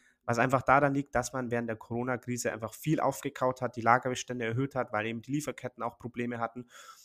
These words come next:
Und dann hat sich das einfach nach und nach erhöht und das Inventar ist natürlich einfach teuer für ein solches Unternehmen. Das auf der einen Seite, da muss man schauen, dass man dieses Inventar einfach wieder nach unten bekommt.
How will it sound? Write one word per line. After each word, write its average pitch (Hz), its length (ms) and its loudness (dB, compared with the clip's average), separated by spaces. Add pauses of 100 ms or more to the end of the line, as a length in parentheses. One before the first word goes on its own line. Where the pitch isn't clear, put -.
(220)
Und 117 80 -10
dann 117 120 4
hat 123 120 -2
sich 123 100 -8
das - 160 -6
einfach 113 300 -6
nach 127 220 8
und 147 120 -2
nach 120 160 2
erhöht 127 340 0
und 113 120 -4
das - 360 -2
Inventar 110 560 0
ist 123 140 -2
natürlich 113 460 -6
einfach 104 220 -8
teuer 113 280 0
für 101 140 -8
ein 98 80 -8
solches 95 340 -8
Unternehmen. 107 520 -2 (380)
Das 135 200 4
auf 139 120 0
der - 140 0
einen 151 220 0
Seite, 143 320 -2
da 113 100 2
muss 117 160 -4
man 120 140 -8
schauen, 120 240 -2
dass 117 120 -6
man 117 140 -6
dieses 113 280 -8
Inventar 110 440 -4
einfach 110 260 -6
wieder 113 140 -6
nach 110 140 -8
unten 165 260 -2
bekommt. 156 460 -2